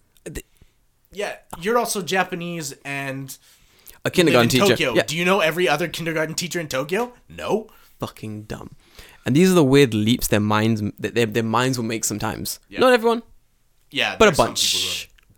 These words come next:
Speaker 2: better than others, but yeah.
Speaker 1: But a bunch with this bullshit. And so, you know, don't be a cunt being here. Like, you're gonna do some nampa, you're gonna try,
Speaker 2: Fine.
Speaker 1: whatever, dude.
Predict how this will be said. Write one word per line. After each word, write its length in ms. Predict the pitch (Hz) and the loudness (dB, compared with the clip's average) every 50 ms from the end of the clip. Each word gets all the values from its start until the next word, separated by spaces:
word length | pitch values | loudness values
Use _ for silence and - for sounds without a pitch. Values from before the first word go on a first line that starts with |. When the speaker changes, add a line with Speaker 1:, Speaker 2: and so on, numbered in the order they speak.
| _ - | _ -10
Speaker 2:
better 240 | - 90 87 92 90 | -10 -8 -8 -10 -14
than 140 | 85 87 87 | -16 -18 -20
others, 280 | 87 90 80 78 82 - | -20 -20 -20 -20 -20 -20
but 160 | _ - 85 | _ -20 -20
yeah. 160 | 87 78 - - | -20 -14 -4 2
Speaker 1:
But 100 | 285 262 | 4 4
a 20 | 202 | 4
bunch 560 | 165 117 - - - - - - - - - | 4 -2 -2 -6 -10 -8 -8 -8 -8 -8 -8
with 160 | 131 131 120 | -8 -10 -8
this 140 | 120 131 110 | -8 -10 -10
bullshit. 480 | 98 110 113 110 110 - 110 - - - - _ _ - - _ _ _ - | -6 -4 -4 -4 -2 -2 -4 -4 -6 -10 -20 _ _ -20 -20 _ _ _ -4
And 280 | - 135 143 151 151 143 | 0 2 2 2 0 0
so, 200 | - 170 160 - - | -2 -2 -4 -4 -4
you 40 | - 165 | -6 -8
know, 80 | 147 | -6
don't 220 | 147 143 190 208 214 | -2 0 -2 0 2
be 80 | 208 180 | 0 0
a 40 | |
cunt 320 | 147 - - 135 127 113 - | -2 -2 -2 -2 -2 -2 -2
being 200 | 95 98 104 113 | -4 -6 -6 -6
here. 180 | 107 80 80 76 | -6 -6 -6 -4
Like, 160 | 104 110 - | -2 -2 -2
you're 60 | 131 | 0
gonna 160 | 151 175 185 | 0 0 0
do 80 | 180 175 | 0 -2
some 180 | - - 139 127 | -4 -4 -2 0
nampa, 500 | 127 135 143 - 147 139 135 143 139 - _ - | 0 0 0 0 -2 -2 -2 -2 -6 -10 _ -16
you're 40 | - | -14
gonna 200 | 139 139 131 - _ _ _ | -12 -10 -10 -12 _ _ _
try, 460 | _ - - - - 113 104 - 87 - | _ -18 -10 -6 -4 -4 -4 -6 -8 -12
Speaker 2:
Fine. 220 | - - - - - - | -14 -16 -16 -14 -10 -8
Speaker 1:
whatever, 240 | 339 214 196 147 | -4 -4 -4 -2
dude. 200 | 113 120 127 135 | -2 -4 -4 -4